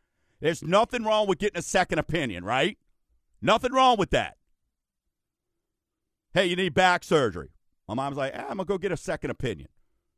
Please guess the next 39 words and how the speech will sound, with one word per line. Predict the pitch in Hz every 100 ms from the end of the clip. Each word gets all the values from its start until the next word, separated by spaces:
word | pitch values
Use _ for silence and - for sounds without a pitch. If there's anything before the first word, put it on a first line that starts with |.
| _ _ _ _ _ _ -
Then | 143
when | 156
that | 175 -
person | 226 226 233
says, | - 247 240 -
"Yep, | 170 196 -
you | 156
do," | 165 196 226 - - _ -
then | - 285
you | 269
figure | 247 233 226
out | 214
who | 202
you | 196
wanna | 196 180
go | 143 160
with. | 120 78 - - _ _ _ _ _ _ _ _ _ _ _ _ _ _ _ _ _ _ _ _ _ _ _ _ _ _ _ _ _ _ _ _
So | - -
I | 233
referred | 294 - 233 233
him | 220 240 233
to, | 214 214 247 220 -
he | 156
goes, | 185 185 160
"Yeah, | 190 185 -
I, | 147 160
I | 151 156
want | 156 170
a, | 160 - -
a | 147
new | 156 160
agent." | 151 160 101 73 _ _ _ _ _ _ _ _ _ _
So | - 262
then | 262
the |
old | 220 247 302
agent | 285 254 240 -
calls | 214 269 302 -
me, | 180 160 202